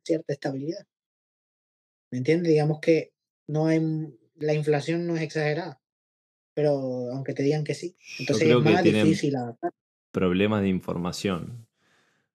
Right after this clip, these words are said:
Speaker 2: Yo creo que la información no
Speaker 1: Sí.
Speaker 2: no la buscaron, o, o están, yo siempre digo que están cómodos en su sistema fiat,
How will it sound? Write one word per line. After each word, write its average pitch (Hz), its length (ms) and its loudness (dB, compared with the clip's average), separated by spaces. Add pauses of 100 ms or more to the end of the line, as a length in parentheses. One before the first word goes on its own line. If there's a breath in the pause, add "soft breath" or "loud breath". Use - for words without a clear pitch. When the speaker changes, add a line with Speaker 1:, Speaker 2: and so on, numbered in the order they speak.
(640)
Speaker 2:
Yo 110 60 -4
creo 98 100 2
que 92 60 0
la 92 60 2
información 98 880 -2
no 90 580 -6 (1300)
Speaker 1:
Sí. 147 260 0 (340)
Speaker 2:
no 107 120 4
la 110 100 6
buscaron, 110 800 2
o, 95 260 -2
o 104 160 0
están, 123 440 2
yo 127 140 0
siempre 120 240 2
digo 123 120 8
que 110 60 6
están 110 300 2
cómodos 127 580 2
en 92 80 2
su 90 160 -8
sistema 101 440 -2
fiat, 95 380 2